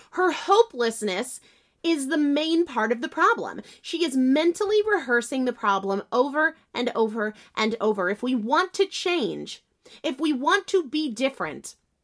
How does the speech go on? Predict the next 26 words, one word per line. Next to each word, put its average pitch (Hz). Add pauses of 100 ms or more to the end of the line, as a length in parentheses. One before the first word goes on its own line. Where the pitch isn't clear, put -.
(300)
we 277
have 277
to 349
stop 240
thinking 339 (240)
and 240
feeling 262 (180)
and 233
behaving 320
in 330
a 285
way 185
that 180
reflects 240
the 294
past 208
and 220
the 220
problem, 311 (260)
that 269
reflects 294
the 320
way 247
things 240
have 226
been. 214